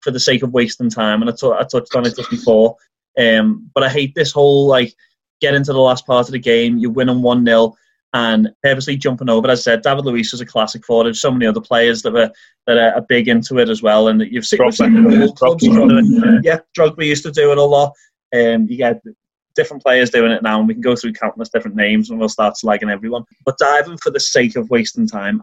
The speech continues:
Speaker 1: I do, it doesn't bother me, and this might sound controversial, but it doesn't bother me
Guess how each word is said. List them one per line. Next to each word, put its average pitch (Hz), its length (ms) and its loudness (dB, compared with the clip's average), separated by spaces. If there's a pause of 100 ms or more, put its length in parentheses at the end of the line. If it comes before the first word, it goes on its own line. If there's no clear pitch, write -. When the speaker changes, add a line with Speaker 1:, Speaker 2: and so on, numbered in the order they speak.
Speaker 1:
I 202 100 2
do, 208 220 0
it - 100 -18
doesn't 214 300 2
bother 160 260 0
me, 147 360 -4
and 123 100 -6
this - 120 -10
might 135 160 -6
sound 123 240 -2
controversial, 110 580 -4
but 107 200 -6 (400)
it - 140 -12
doesn't 180 260 0
bother 151 300 2
me 147 360 -4